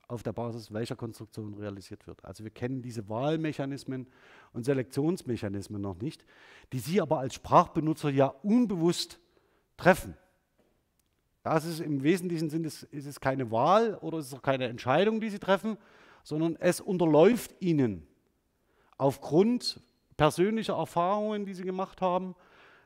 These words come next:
die Ihnen zeigen, dass Sie in einer bestimmten Situation zu Erfolg kommen oder Sie kommunikativ erfolgreich sein können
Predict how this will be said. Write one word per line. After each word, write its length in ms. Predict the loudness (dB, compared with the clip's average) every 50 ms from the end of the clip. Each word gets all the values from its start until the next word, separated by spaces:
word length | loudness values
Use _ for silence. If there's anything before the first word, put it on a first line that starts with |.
| _ _ -8
die 160 | -6 -4 -2
Ihnen 120 | -2 -2 0
zeigen, 360 | 2 2 4 4 2 2 -2
dass 80 | -4
Sie 80 | -2 -2
in 60 | -4
einer 80 | -2 -4
bestimmten 280 | -4 -4 -4 -4 -4
Situation 460 | -6 -6 -6 -6 -6 -4 -4 -4 -2 -2
zu 80 | -6
Erfolg 340 | -8 -8 -4 -4 -4 -4 -4
kommen 260 | -10 -16 -16 -18 _ _ _ _ _ _ _ _ _ _ _ _ _ _ _ _ _ _ _ _ _ _ _ _ _ -14 -8
oder 160 | -6 -6 -6
Sie 80 | -6 -4
kommunikativ 680 | -4 -2 0 0 0 -2 -2 -4 -6 -4 -6 -12 -10 -10
erfolgreich 480 | -10 -2 -2 -2 -2 -2 -8 -8 -8
sein 280 | -10 -12 -12 -12 -12 -14
können 280 | -14 -12 -10 -10 -10